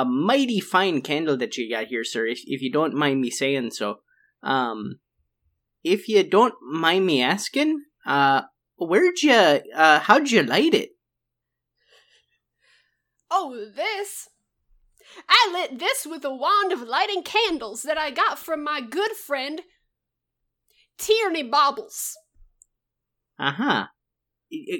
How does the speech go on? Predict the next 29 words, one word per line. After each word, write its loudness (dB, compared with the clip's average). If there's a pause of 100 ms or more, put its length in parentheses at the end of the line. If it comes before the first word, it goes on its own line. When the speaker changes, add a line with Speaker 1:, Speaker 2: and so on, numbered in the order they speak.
(140)
Speaker 1:
can 2
I, 4 (120)
can -2
I 0 (160)
take 0
a, 4
take -4
a, 2
take -2
a 2
gander 2
at 0
that 2
wand 0
there? 2
I'm 0
kind 2
of 2
a, 4
I, 2
I -4
really, 0 (420)
uh, 2
appreciate 0
a, 0
a -2
fine 2
magical 0
item. -4